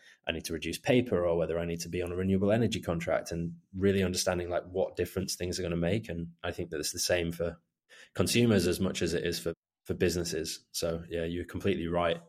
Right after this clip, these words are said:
It just shows, though, that you have to have both regulation and people ready for regulation, I guess.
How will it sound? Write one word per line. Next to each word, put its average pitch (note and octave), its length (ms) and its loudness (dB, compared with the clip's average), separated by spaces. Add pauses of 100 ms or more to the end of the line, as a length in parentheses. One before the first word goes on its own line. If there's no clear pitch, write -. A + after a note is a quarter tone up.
(160)
It G2+ 100 -4
just G#2+ 180 10
shows, F#2+ 260 12
though, F2 160 8
that E2+ 100 2
you F2 80 0
have F#2 200 2
to - 60 -4
have E2+ 220 -2
both E2+ 380 0 (720)
regulation E2+ 580 6
and E2+ 300 -2
people E2+ 320 -2
ready E2+ 240 2
for E2 200 -4
regulation, E2 640 -2
I D#2+ 60 -6
guess. E2 300 -6